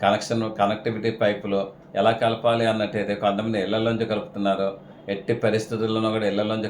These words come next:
కలపకూడదు. అదే కానీ దక్షిణంలో కానీ ఒక ల్యాబరేటరీ పెట్టినట్టయితే దక్షిణం నుంచి, దక్షిణం నుంచి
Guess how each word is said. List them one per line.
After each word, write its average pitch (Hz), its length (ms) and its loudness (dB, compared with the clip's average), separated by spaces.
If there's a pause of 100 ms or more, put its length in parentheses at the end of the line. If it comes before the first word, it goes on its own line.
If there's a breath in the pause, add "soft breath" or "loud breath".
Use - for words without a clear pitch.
కలపకూడదు. 98 600 0 (480 loud breath)
అదే 104 300 4
కానీ 117 180 4 (100)
దక్షిణంలో 117 460 2 (120)
కానీ 113 240 0 (1040)
ఒక 107 220 2 (140)
ల్యాబరేటరీ 107 520 2
పెట్టినట్టయితే 104 760 0 (480)
దక్షిణం 117 480 2
నుంచి, 113 340 0 (920)
దక్షిణం 117 440 0
నుంచి 113 320 0